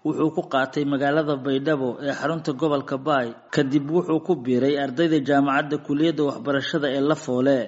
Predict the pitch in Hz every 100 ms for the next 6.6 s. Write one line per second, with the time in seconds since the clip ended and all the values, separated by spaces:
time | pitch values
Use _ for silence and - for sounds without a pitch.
0 | - - - - 123 123 139 147 160 160
1 | 143 127 135 139 135 143 147 156 160 147
2 | 135 135 117 113 120 131 139 - 135 151
3 | 156 135 123 139 135 139 139 143 139 139
4 | 131 139 151 165 151 123 131 131 - 139
5 | 165 160 131 120 117 135 139 131 143 156
6 | 147 139 123 160 - 131